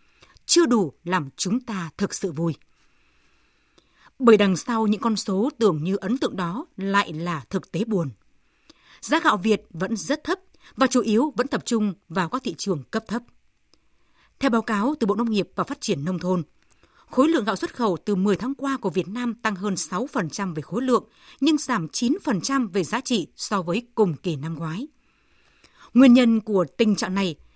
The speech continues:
là vì chúng ta đã chú trọng về số lượng hơn là chất lượng. Gạo của Thái Lan, Campuchia có giá cao hơn gạo của Việt Nam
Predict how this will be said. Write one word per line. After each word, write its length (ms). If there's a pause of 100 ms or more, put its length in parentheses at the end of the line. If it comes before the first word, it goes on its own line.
(180)
là 100
vì 120
chúng 160
ta 260
đã 180
chú 280
trọng 240
về 120
số 160
lượng 300
hơn 400
là 180
chất 220
lượng. 200 (1000)
Gạo 300
của 200
Thái 160
Lan, 280 (240)
Campuchia 520 (220)
có 120
giá 220 (100)
cao 160
hơn 220
gạo 260
của 120
Việt 160
Nam 240